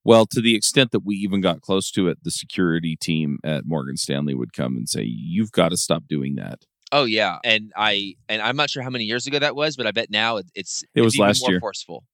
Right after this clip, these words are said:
Speaker 2: Okay. Okay, that's
Speaker 1: <laughs>
Speaker 2: good.
Speaker 1: So,
Speaker 2: And it, it's, it's getting more
Speaker 1: yeah.
Speaker 2: forceful every day, I think.
Speaker 1: Yeah. Yeah. Well, I mean, you see some of these breaches and, yeah, some of them it's like, "Oh, we didn't update our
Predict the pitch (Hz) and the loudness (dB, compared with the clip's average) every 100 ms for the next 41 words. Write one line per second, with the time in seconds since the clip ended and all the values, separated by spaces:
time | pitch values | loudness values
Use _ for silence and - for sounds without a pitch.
0 | - 151 - - _ - - 156 - 180 | -2 0 0 -8 _ -16 2 2 6 2
1 | 107 151 123 - 107 - - - 104 104 | 2 0 0 2 0 0 -10 -4 -2 -2
2 | 107 110 120 127 151 139 131 120 117 107 | -6 -8 -10 -2 0 0 -2 -4 -6 -8
3 | - 101 90 92 82 76 - 90 - - | -8 -10 -8 -8 -8 -10 -14 -20 -14 -8
4 | 58 - - _ - 110 101 123 117 101 | -8 -8 -16 _ 4 6 8 8 6 4
5 | _ _ 123 131 120 107 117 127 - 131 | _ _ 2 4 2 0 0 0 2 2
6 | 120 - 101 92 90 90 - 90 - 80 | 4 4 4 2 -2 -6 -4 -4 -2 -2
7 | 65 - - _ - 90 90 - 110 87 | -2 -4 -6 _ 0 2 2 2 4 4
8 | - 170 175 147 120 113 101 - 95 90 | 4 4 6 6 6 4 2 2 2 2
9 | - - 101 131 220 214 123 - 127 - | -2 0 0 2 0 0 -2 2 0 2
10 | 127 127 123 120 107 98 | 0 2 2 2 2 0